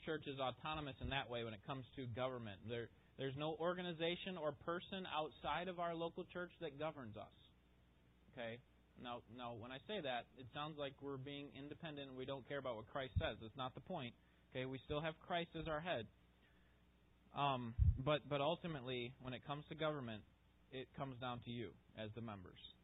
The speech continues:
Now, you might think it comes down to me because I'm the pastor, but, but technically, I answer to you, right? And when it comes to a vote, whether I should continue as the pastor, if that ever came up for a vote, whether I should continue, guess how many votes I have compared to you?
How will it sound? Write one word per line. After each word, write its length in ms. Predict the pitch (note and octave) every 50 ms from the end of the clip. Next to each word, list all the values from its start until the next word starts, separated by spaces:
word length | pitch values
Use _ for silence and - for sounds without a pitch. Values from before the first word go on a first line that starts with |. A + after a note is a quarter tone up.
| - - - - - -
Now, 80 | - B2+
you 100 | D3+ G3
might 240 | G#3 F#3 D#3 A#2+
think 200 | - E3+ D#3+ D3+
it 100 | D#3+ C#3
comes 180 | - E3 D3+ C#3+
down 220 | - D3 C#3 C3
to 60 | C#3 C3+
me 220 | E3+ G3+ F#3+ D#3 C#3
because 240 | D3 C3+ C#3+ C#3 C#3
I'm 160 | D3 D3 D3
the 80 | C#3 A#2
pastor, 480 | - F3 F3 F#3 F#3+ - - C3+ A#2+
but, 240 | A#2+ A#2 C#3+ C3+ B2+ - - - - - - - - -
but 160 | D3 C#3+ - -
technically, 600 | G3 G#3 G#3 G#3 F3+ - - D3 C3+ C3 C3+ C#3+ - - - - - - - -
I 180 | C#3+ E3 F3+ F#3 D#3 E3+
answer 280 | F3 E3+ - D#3+ D3+
to 120 | B2 - C#3+
you, 220 | C#3+ D3 C3+ F#2+ - - - - - - - - - - - - - - -
right? 240 | - A#2 B2 B2+ B2 - - - - - - - -
And 80 | C3+
when 140 | C3+ D3 E3
it 100 | F3+ -
comes 180 | G#3 G3+ G3+ F#3+
to 80 | - G3
a 80 | F#3 F3
vote, 320 | E3 F3+ F#3 G3+ G#3 - - - - - - - - - - - - - - - - - - - - -
whether 460 | B2+ C3 D3 E3 F#3 F#3 F3+ F3 D3 - - - - - - C3
I 140 | C#3 D#3+ E3+
should 140 | - G#3 -
continue 440 | G#3 F#3+ - G#3+ G3+ G#3 G#3 G#3 G3+
as 100 | G3+ F#3+
the 80 | G3
pastor, 360 | F#3+ G#3 F#3+ F#3+ G3+ - G3+ F#3+
if 120 | E3 -
that 140 | E3 E3 E3+
ever 180 | F#3+ F#3+ F#3+
came 240 | E3+ - G3 F#3+ F#3+
up 80 | F3+ - -
for 100 | - F#3
a 60 | E3 D#3
vote, 280 | D#3 E3 F#3 G3+ - - - C3
whether 220 | C#3+ D#3 E3 F3 F3+
I 100 | F3+ F#3 -
should 100 | F3+ D#3+ - - -
continue, 300 | G3+ G3 G3+ G#3 G#3+ G3 F3+ - - C#3+
guess 120 | D#3 - -
how 80 | G3
many 160 | G3 F#3+ F3+
votes 240 | E3+ F3+ F#3 F3 - F3+
I 120 | E3 D3+ D3+
have 160 | D3 C#3+ -
compared 320 | - C#3+ C#3 D#3 D3+ C#3+ C#3+
to 40 | C#3+
you? 140 | D3 B2+